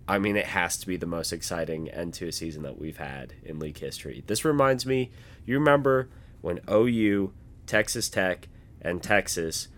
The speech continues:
were all tied for the top of the Big twelve standings back in the B C S era when I believe it was Texas ended up going to the national championship that year, but it was just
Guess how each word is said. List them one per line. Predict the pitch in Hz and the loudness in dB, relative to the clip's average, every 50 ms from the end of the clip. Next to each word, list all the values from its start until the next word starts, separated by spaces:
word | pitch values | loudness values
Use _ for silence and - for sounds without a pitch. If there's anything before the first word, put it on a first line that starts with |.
| - - - | -20 -12 -4
were | - 90 87 - - | -2 -2 -2 0 2
all | - 98 107 107 110 113 | 4 6 8 8 8 6
tied | 104 - 113 101 101 98 95 90 85 82 80 - - - - - - - | 2 2 0 2 4 4 4 2 2 0 -2 -6 -10 -18 -20 -20 -20 -10
for | - 98 92 | -4 -4 -4
the | 85 76 87 | -4 -4 -6
top | 82 - - 95 98 98 95 - | -6 -2 0 2 2 2 2 0
of | - - 87 85 | -4 -6 -6 -4
the | 85 85 | -6 -8
Big | 80 87 98 98 98 - | -4 -2 -4 -4 -4 -6
twelve | - - 87 87 85 82 82 80 76 - - - | -6 -2 -2 0 0 0 -2 -2 -4 -10 -16 -12
standings | - - - - 107 98 92 87 82 78 78 80 80 - - - - - - - - - - - - - - - - - | -12 -8 -2 0 2 4 4 2 2 -2 -4 -4 -6 -10 -10 -12 -14 -20 -20 -20 -20 -20 -20 -20 -20 -20 -20 -12 -4 0
back | 104 104 107 107 | 2 2 2 2
in | 117 107 | 0 -2
the | 95 | -2
B | 87 76 95 101 101 | -2 -2 -2 -2 -2
C | - - 107 98 | 0 0 2 2
S | 92 90 95 - | 2 2 2 0
era | 80 82 87 87 85 82 80 80 - - - - - | 0 2 2 2 0 0 -2 -4 -6 -10 -18 -20 -14
when | - 92 92 90 87 87 85 82 82 - - - - - - | -8 -6 -4 -2 -2 -2 -4 -6 -10 -12 -18 -20 -18 -14 -12
I | 85 | -6
believe | 87 127 147 151 151 | -2 0 0 0 2
it | 147 | 0
was | 117 85 - | 0 -2 -2
Texas | - - 101 104 - - - 90 85 - | -4 -2 -2 -2 -2 -2 -4 -4 -4 -4
ended | - 73 90 95 90 90 | -4 -4 -4 -2 -2 -2
up | 87 - - | -2 -2 -2
going | 90 90 90 92 92 | -2 -2 0 -2 -4
to | 92 87 | -6 -8
the | 80 80 | -8 -6
national | 82 82 82 85 - - 92 87 | -6 -6 -6 -6 -8 -8 -8 -8
championship | 80 - 87 87 85 80 - 82 78 76 - - - 64 64 - - - - - - - | -8 -6 -6 -6 -6 -6 -8 -10 -8 -8 -8 -8 -8 -10 -10 -10 -14 -20 -20 -20 -14 -10
that | 80 76 67 - | -8 -8 -8 -6
year, | - 80 85 87 82 78 78 - - - - - - - - - - - | -6 -4 -2 -2 -2 -2 -4 -6 -14 -20 -20 -20 -20 -20 -20 -16 -4 0
but | 95 92 87 - - - - - - - - | 2 2 2 0 -4 -10 -20 -20 -20 -10 -2
it | - 104 113 | 0 2 2
was | 110 101 | 2 0
just | - - 101 - | -2 -4 -4 -6